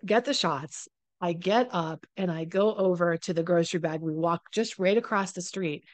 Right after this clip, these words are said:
and I'm standing at the hoagie place where you can order a sandwich. And I was think I was, like, gonna get, like, salami or something, I don't know. And I'm standing there, and all of a sudden I start sliding down the bun, uh, the, um, the buns. There was this whole rack of buns, and I just start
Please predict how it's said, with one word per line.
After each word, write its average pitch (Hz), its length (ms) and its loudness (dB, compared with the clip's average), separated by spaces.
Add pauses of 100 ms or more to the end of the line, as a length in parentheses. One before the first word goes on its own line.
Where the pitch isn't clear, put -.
(280)
and 185 100 2
I'm 175 100 2
standing 240 460 -2
at - 80 -2
the 185 80 -4
hoagie 170 500 0
place - 400 -10
where 175 100 -2
you 175 100 -2
can 180 120 -4
order 185 240 0
a 170 40 -2
sandwich. 156 360 -6
And 160 80 -8
I 151 40 -8
was 151 100 -12
think 180 120 -2
I 175 60 2
was, 165 140 -4
like, 156 100 -6
gonna 160 160 -4
get, 165 180 -2
like, 156 160 -8
salami 156 600 -4
or 135 100 -8
something, 156 260 -8 (120)
I 156 60 -6
don't 156 120 -10
know. 151 140 -10 (380)
And 190 280 2
I'm 170 180 -2
standing 233 460 2
there, 208 320 6 (340)
and 180 120 2
all 190 100 6
of 247 80 4
a 240 60 4
sudden 175 600 -2 (560)
I 180 100 4
start 180 280 0
sliding 214 920 -2
down 180 420 2
the 160 300 -2
bun, 160 360 -2
uh, 170 240 0
the, 196 160 -2
um, 185 280 -2
the 185 120 2
buns. 156 380 -4
There 165 80 -2
was 156 80 -4
this 170 220 -8
whole 190 240 4
rack 180 240 2
of 170 80 -6
buns, 170 240 2
and 170 100 -2
I 175 60 0
just 185 140 -2
start 180 220 -2